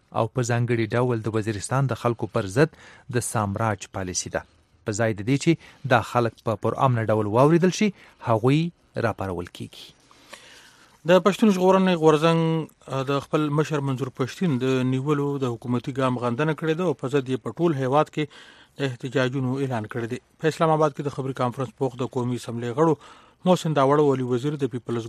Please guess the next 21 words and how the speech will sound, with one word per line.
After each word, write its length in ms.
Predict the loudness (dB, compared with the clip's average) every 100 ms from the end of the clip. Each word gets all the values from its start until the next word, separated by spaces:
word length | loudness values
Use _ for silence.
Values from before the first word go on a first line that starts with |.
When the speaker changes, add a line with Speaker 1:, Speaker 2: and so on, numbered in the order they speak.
| 0
Speaker 2:
ګوند 220 | 2 0
د 100 | -2 -4
مرکزي 400 | -6 -8 -6 -6 -8
سیکرټري 400 | -12 -12 -12 -8
جنرال 280 | -4 0 0 -2 -18 _ _
فرحت 260 | 0 2 2
الله 220 | 2 4
بابر 280 | 2 4 4
او 40 | 4 0
پخوانی 340 | 0 0 0
سینیټر 340 | -2 -6 -4 -6
افراسیاب 480 | -4 -4 -4 -10 -10
خټک 260 | -8 -8 -6
سره 140 | -6
د 100 | -4 -4
ګډ 80 | -4
خبري 220 | -8 -8 -4 -4
کانفرنس 340 | -2 -4 -6 -6
په 80 | -8
وخت 260 | -8 -12 -20 -20 _ 2
وویل، 300 | 6 6